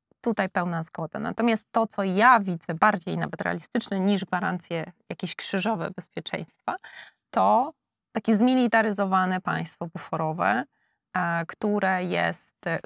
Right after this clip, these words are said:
jest wschodnia flanka nato i bardzo mocno uzbrojone po zęby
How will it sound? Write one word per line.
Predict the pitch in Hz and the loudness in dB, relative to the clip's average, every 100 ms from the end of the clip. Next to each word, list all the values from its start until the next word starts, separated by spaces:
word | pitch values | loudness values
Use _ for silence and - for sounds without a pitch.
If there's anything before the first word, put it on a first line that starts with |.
| _ | _
jest | 180 165 - - | -4 -4 -6 -10
wschodnia | - 214 202 196 | 0 0 2 -2
flanka | - 170 170 170 | -2 -4 -4 -8
nato | 165 160 - 254 370 _ _ _ - | -6 -8 -4 -4 -4 _ _ _ 0
i | 254 330 - _ _ _ _ | 4 4 0 _ _ _ _
bardzo | 196 190 226 190 - 175 | 2 8 8 6 0 -2
mocno | 175 165 - 170 | 0 0 -2 -6
uzbrojone | 165 170 170 156 165 - | -6 -4 -4 -2 -4 -4
po | - | -4
zęby | 170 185 202 185 | 0 2 2 0